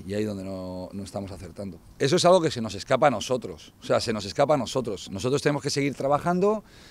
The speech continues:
e intentar matar el partido en campo contrario es en esos últimos minutos, ya está. Es que, ¿qué quieres? ¿Que te hable del árbitro? Uf, no me gusta, no, no lo he hecho nunca y no lo voy a hacer ahora.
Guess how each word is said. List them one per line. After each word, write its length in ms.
e 460
intentar 340
matar 260
el 80
partido 280
en 40
campo 220
contrario 380
es 140
en 320
esos 280
últimos 240
minutos, 260
ya 80
está. 240
Es 120
que, 180
¿qué 160
quieres? 220
¿Que 140
te 100
hable 200
del 120
árbitro? 280
Uf, 200
no 180
me 60
gusta, 340
no, 160
no 100
lo 80
he 20
hecho 160
nunca 240
y 40
no 100
lo 60
voy 80
a 20
hacer 160
ahora. 300